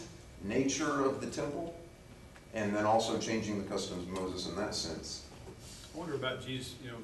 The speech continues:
Speaker 2: it's interesting, the Hebrew writer is the one who camps out on Jesus' priesthood.
Speaker 1: Yeah.
Speaker 2: But Jesus being a priest of the Jews would run so counter to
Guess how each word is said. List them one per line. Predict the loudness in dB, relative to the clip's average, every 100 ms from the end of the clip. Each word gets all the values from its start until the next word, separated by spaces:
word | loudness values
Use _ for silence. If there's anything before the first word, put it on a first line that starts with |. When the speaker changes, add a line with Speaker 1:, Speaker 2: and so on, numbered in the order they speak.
| -10
Speaker 2:
it's | -6
interesting, | -2 0 0 -2
the | -4
Hebrew | -4 -4 -2
writer | -2 -2
is | -4
the | -6
one | -6
who | -6
camps | -4 -6 -2
out | -4
on | -2 -6
Jesus' | -6 -8 -8 -10 -8
priesthood. | -2 -2 -2 -6 -6 -10 -14 -12 -6
Speaker 1:
Yeah. | -4 -2 -4
Speaker 2:
But | -6
Jesus | 0 0 2 -2
being | 0 0 0
a | -2
priest | -4 -2 -2
of | -4
the | -6 -6
Jews | -4 0 0 -2
would | -4
run | -2 -2 -4
so | 0 0
counter | 2 2 2
to | 0